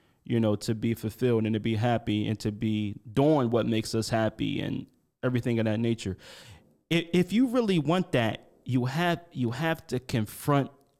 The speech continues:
you have to confront your past. You have to confront the pain.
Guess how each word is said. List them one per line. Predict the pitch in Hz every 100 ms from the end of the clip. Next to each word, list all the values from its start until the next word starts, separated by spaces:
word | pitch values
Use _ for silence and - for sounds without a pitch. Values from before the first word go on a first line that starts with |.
| _ -
you | 139
have | 143 175 -
to | 135
confront | 135 113 - 143 139 - - _ -
your | 113
past. | 98 - 135 117 - - - - - - _ _ _ _
You | 135 156
have | 220 220
to | 180
confront | - 143 - - 190 196 -
the | 135
pain. | - 156 127 101